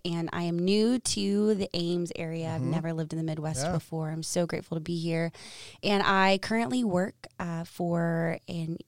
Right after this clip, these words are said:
Speaker 1: anti-human trafficking
Speaker 2: Mm-hmm.
Speaker 1: organization
Speaker 2: Yeah.
Speaker 1: called A twenty-one, where I serve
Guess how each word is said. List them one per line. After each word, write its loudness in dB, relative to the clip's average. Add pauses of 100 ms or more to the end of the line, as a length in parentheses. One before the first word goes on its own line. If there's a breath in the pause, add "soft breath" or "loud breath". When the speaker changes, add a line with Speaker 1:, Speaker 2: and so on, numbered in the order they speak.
Speaker 1:
anti-human -4
trafficking -4
Speaker 2:
Mm-hmm. -2
Speaker 1:
organization 0
Speaker 2:
Yeah. -2
Speaker 1:
called 0
A -2
twenty-one, -4 (420 loud breath)
where 0
I -4
serve -4